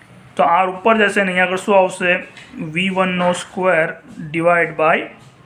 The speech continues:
પી વન. વી વન કેટલા આપેલા છે?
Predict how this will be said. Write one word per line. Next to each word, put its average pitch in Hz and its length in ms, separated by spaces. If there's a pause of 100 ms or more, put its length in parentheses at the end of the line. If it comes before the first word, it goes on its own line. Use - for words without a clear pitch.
(580)
પી 175 140
વન. 139 220 (480)
વી 175 140
વન 202 200
કેટલા 220 280
આપેલા 190 360
છે? 180 260